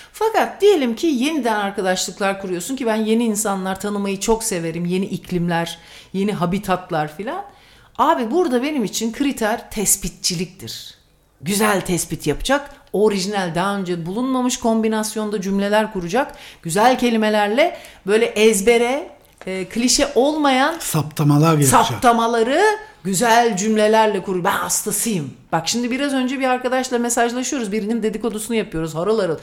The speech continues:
Speaker 1: Ben program sırasında bir yandan gıybete devam.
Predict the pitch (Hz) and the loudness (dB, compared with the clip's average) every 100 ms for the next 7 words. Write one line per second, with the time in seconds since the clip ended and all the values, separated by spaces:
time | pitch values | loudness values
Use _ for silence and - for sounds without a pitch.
0 | - - 202 202 208 208 196 233 240 226 | -10 0 2 2 2 2 4 2 2 0
1 | 220 233 247 339 330 - - 180 214 226 | 2 2 2 2 0 -4 -10 -4 0 2
2 | 254 285 277 240 247 254 262 294 254 269 | 2 2 2 4 4 4 2 2 2 2
3 | 254 170 | 0 -4